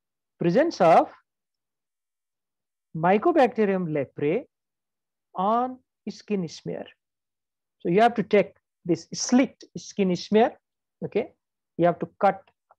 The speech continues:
piece of skin there and send to the microbiology lab, okay? Then they will,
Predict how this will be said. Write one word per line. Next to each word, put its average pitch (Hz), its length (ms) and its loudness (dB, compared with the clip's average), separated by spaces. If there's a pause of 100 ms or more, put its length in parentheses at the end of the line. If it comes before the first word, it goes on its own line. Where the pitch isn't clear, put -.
piece 190 180 -2
of 175 220 -2
skin 226 460 0
there 262 280 0 (500)
and 202 160 -2
send 233 260 -2
to 240 80 -4
the 240 360 4 (320)
microbiology 233 720 2
lab, 196 300 0 (800)
okay? 233 380 -8 (380)
Then 180 300 -2
they 196 120 2
will, 226 420 2